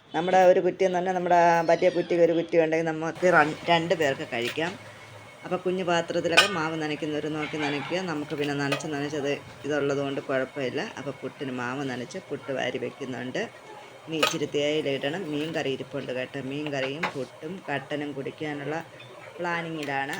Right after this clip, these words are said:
ആദ്യം ഒരു ഷോട്ട് എടുക്കാമെന്നാണ് ഞാൻ കരുതിയത്, പിന്നെ കരുതി എന്തായാലും വീഡിയോ ആയി കൊണ്ട് പോട്ടെ. ഷോട്ട് എടുക്കാൻ കരുതിയിട്ടാണ് നമ്മൾ ഫോൺ ഇങ്ങനെ തല തിരിച്ച് വെച്ചത്, അല്ലെങ്കിൽ നമ്മൾ ഫോണിന്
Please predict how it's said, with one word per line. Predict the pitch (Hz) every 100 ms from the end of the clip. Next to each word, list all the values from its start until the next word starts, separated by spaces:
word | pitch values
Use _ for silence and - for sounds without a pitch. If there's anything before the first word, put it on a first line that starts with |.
| -
ആദ്യം | 147 156
ഒരു | 151 151
ഷോട്ട് | 147 147 170
എടുക്കാമെന്നാണ് | 147 151 143 143 139
ഞാൻ | 139 139
കരുതിയത്, | 139 139 143 143
പിന്നെ | 147 139 143 - -
കരുതി | 147 123 135 156
എന്തായാലും | 131 135 127 131
വീഡിയോ | 135 131 135
ആയി | 127 - - - - - - -
കൊണ്ട് | 139 127
പോട്ടെ. | 123 123 127 -
ഷോട്ട് | 151 151 165
എടുക്കാൻ | 139 139 143
കരുതിയിട്ടാണ് | 135 131 143 139 139 135 135
നമ്മൾ | 135 139 - - - - - -
ഫോൺ | 170 185 165
ഇങ്ങനെ | 165 165 - -
തല | 160 151 147
തിരിച്ച് | 143 160 143
വെച്ചത്, | 143 147 160 220 - _ _ - - -
അല്ലെങ്കിൽ | - 175 175
നമ്മൾ | 165 170 165 - -
ഫോണിന് | 170 175 170